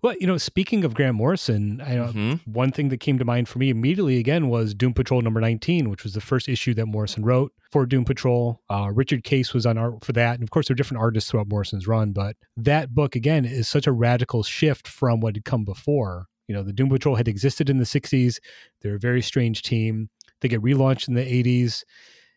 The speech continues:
Speaker 1: And, uh, those first eighteen issues of Doom Patrol that Paul Kupperberg was writing, they're super generic. It's bi-, he turns the Doom Patrol into just a kind of a generic super team.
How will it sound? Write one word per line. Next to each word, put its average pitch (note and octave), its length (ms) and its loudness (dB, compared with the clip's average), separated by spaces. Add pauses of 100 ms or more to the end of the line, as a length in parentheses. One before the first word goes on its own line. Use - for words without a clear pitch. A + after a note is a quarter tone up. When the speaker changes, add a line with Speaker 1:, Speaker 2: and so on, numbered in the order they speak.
(340)
Speaker 1:
And, B2+ 200 2
uh, A#2+ 240 0 (420)
those D3 200 2
first - 300 -2
eighteen F#3+ 300 0
issues D3 260 2
of A2+ 140 0
Doom C#3+ 120 2
Patrol B2+ 420 -2
that A2+ 260 -4
Paul C3+ 180 -2
Kupperberg A#2 640 -2
was A2+ 160 0
writing, G#2+ 420 -2 (460)
they're F3 260 2
super F#3+ 380 -2
generic. C3+ 480 0
It's A#2 200 -6
bi-, D#3 100 2
he D3 220 2
turns D#3+ 320 2
the C#3 60 0
Doom C#3 160 2
Patrol B2+ 300 2
into A#2 260 0
just A2+ 320 -2
a A#2+ 140 -2
kind C3 180 0
of A2+ 80 2
a A2+ 60 2
generic A#2+ 480 2
super B2 260 0
team. A#2 420 2